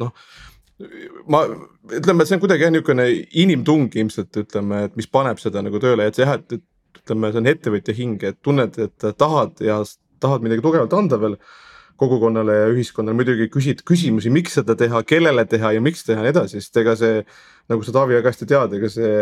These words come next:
äh, asutaja elu on ikka üks paras nadi asi küll kogu aeg. Iga päev tuled hommikul tööle ja aktsepteerid, äh,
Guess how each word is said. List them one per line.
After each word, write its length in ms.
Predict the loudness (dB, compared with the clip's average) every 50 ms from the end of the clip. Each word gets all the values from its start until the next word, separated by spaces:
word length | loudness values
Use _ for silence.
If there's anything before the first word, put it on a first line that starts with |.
| 0 0
äh, 480 | -2 -2 -2 -4 -4 -6 -6 _ _ _ _ _ _ 0
asutaja 540 | 2 2 2 0 0 2 2 2 4 4
elu 100 | 2 2 2 2 0
on 100 | 0 -2
ikka 160 | -2 -2 -2
üks 140 | -2 -2 -2 -2
paras 240 | 0 0 0 0 -2 -2
nadi 220 | -2 -2 0 0 0
asi 220 | 0 0 -2 -4 -2
küll 140 | -2 -2 -2
kogu 240 | -4 -8 -10 -10 -10
aeg. 160 | -10 -8 -4
Iga 160 | 0 0 2 2 2
päev 300 | 2 2 0 0 -2 -6 -6 -2
tuled 220 | 0 0 2 2
hommikul 320 | 0 0 -2 -4 -4 -4 0
tööle 320 | 0 2 2 2 2 2
ja 80 | 2 2
aktsepteerid, 560 | 0 0 -4 -6 -2 0 0 0 0 -2 -4 -2 -2
äh, 140 | 0 0